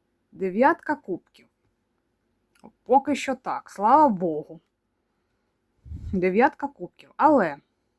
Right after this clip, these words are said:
відразу на дні колоди відлюдник. Відразу.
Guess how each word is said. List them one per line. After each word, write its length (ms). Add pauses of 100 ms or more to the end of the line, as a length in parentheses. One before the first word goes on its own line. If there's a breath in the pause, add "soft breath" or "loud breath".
(360)
відразу 440
на 160
дні 140
колоди 400
відлюдник. 720 (1120)
Відразу. 520